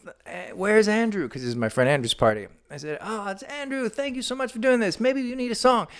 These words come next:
And so I just started improvising a song. And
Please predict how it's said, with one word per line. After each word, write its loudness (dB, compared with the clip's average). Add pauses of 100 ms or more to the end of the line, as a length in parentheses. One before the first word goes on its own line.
(200)
And 0
so 4
I 6
just 0
started 6
improvising 4
a -4
song. 2 (680)
And 2